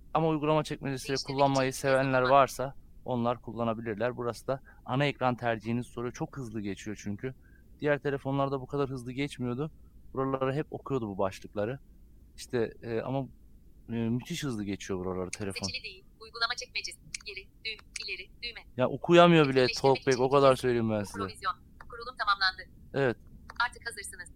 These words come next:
Speaker 2: Tamamlandı. Düğme.
Speaker 1: Yani burayı da mesela
Speaker 2: Etkinleştirmek için iki kez.
Speaker 1: bekliyordu daha önce de.
Speaker 2: Uygulamalar yükleniyor.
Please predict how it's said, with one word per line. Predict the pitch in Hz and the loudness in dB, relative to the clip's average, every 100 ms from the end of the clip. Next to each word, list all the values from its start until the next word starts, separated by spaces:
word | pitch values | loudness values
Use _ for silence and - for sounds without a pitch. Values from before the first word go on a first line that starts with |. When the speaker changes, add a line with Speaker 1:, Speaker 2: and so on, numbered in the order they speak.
| - - | -18 -6
Speaker 2:
Tamamlandı. | 214 196 185 185 - - - | 0 2 2 -2 -4 -16 -14
Düğme. | 233 - - | -14 -16 -4
Speaker 1:
Yani | 135 139 127 | 6 6 6
burayı | 123 165 175 | 4 6 6
da | 160 | 4
mesela | 139 - 151 | 0 2 2
Speaker 2:
Etkinleştirmek | 170 - - - | 2 -2 -12 -12
için | 131 | -2
iki | |
kez. | 139 131 | 0 0
Speaker 1:
bekliyordu | - 151 117 123 170 156 | 2 2 2 2 0 -2
daha | 123 120 | 0 2
önce | 113 | 2
de. | |
Speaker 2:
Uygulamalar | 110 151 240 | 0 -2 -2
yükleniyor. | - - 185 185 | -6 -14 -8 -8